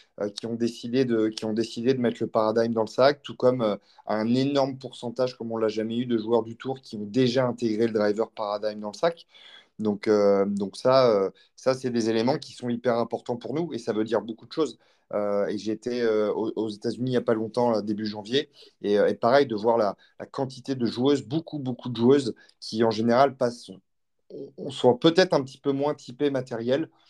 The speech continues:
et qui, clairement, là, ont la volonté de, de venir te-, tester tout ça.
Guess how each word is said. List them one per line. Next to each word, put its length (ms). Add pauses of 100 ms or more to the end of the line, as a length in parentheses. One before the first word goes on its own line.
(180)
et 80
qui, 240
clairement, 480
là, 160
ont 260
la 140
volonté 500
de, 220
de 160
venir 320
te-, 220 (120)
tester 380
tout 140
ça. 280